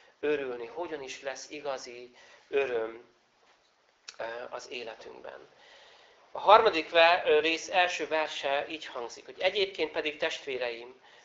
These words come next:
örüljetek az Úrban. Hogy ugyanazt írjam nektek, az engem nem fáraszt, titeket viszont megerősít. Ö,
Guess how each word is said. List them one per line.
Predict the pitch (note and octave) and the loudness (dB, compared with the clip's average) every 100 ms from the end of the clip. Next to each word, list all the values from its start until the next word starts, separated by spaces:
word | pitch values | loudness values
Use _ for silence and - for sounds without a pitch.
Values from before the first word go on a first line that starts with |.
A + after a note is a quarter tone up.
| _ | _
örüljetek | F#3 E3+ C#3 C3 C3 | 2 4 4 2 -4
az | B2+ | -6
Úrban. | C3 C3 A#2 A#2 A2 - - _ _ _ _ _ _ _ _ | -4 -4 0 -2 -2 -12 -20 _ _ _ _ _ _ _ _
Hogy | - D3+ | -4 -4
ugyanazt | A#3 A3+ F3+ - G#3 | 4 6 6 2 -4
írjam | G3 D#3 D3 | 2 2 4
nektek, | D#3 D#3+ F#3+ F#3+ F#3 | 0 2 0 0 -2
az | E3 | -4
engem | F3+ E3 E3+ | -4 2 4
nem | G#3 C4 | 4 2
fáraszt, | - D#3 D#3+ F3+ F#3 - - _ - - | 6 6 8 6 2 -8 -20 _ -20 -20
titeket | B3+ B3 D#3+ C#3+ - | -2 0 2 0 -2
viszont | E3+ - F3+ F3 - - | -6 0 0 0 -8 -8
megerősít. | B2 A#2+ A2+ A#2+ - C#3 - - - _ _ _ _ _ - - F#4 F4+ F4+ F4+ F4+ - F4+ F4+ _ _ _ _ _ - - - | -6 -6 -8 -10 -14 -18 -20 -20 -20 _ _ _ _ _ -20 -20 -20 -20 -20 -20 -20 -20 -20 -20 _ _ _ _ _ -20 -18 -2
Ö, | D3 C#3+ C#3+ | 2 4 4